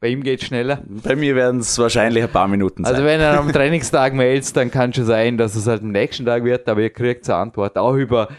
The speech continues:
Speaker 1: einfach Produkte oder Links, die ich jetzt nenne, das suche ich euch aus. Weil bei mir, also wir machen hier eine Sendung, die einfach real deal ist, okay?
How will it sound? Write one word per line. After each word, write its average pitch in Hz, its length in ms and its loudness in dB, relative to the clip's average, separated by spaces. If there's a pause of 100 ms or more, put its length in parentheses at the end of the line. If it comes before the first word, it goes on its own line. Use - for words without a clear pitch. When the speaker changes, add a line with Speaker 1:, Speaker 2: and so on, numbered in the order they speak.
(380)
Speaker 1:
einfach 123 360 0
Produkte 127 560 -2
oder 113 120 0
Links, 113 380 -4
die 117 200 -2
ich 104 80 -6
jetzt 117 260 -2
nenne, 113 320 -2
das 104 160 -4
suche 135 180 0
ich 123 100 2
euch 110 220 0
aus. 101 320 0 (240)
Weil 123 120 0
bei 127 120 0
mir, 156 340 0 (220)
also 123 400 0
wir 147 160 2
machen 135 300 0
hier 147 140 2
eine 139 200 0
Sendung, 135 400 0
die 135 140 2
einfach 131 440 0
real 147 460 2 (180)
deal 147 220 0
ist, 117 340 0
okay? 139 360 0